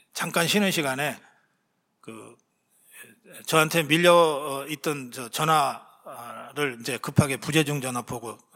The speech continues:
또 통화도 하고 했는데, 그중에 제가, 어, 이런 얘기를 들었습니다. 이승만과 박정희의 관계를 생각하면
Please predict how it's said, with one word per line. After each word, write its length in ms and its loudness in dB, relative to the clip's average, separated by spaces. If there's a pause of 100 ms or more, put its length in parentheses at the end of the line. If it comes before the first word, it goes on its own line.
(300)
또 120 -16
통화도 360 0
하고 180 -8
했는데, 480 -6 (420)
그중에 460 0 (920)
제가, 480 -4
어, 920 -20 (280)
이런 460 -2
얘기를 280 -4
들었습니다. 480 -14 (1500)
이승만과 840 4
박정희의 1300 -2
관계를 640 -10 (420)
생각하면 800 -4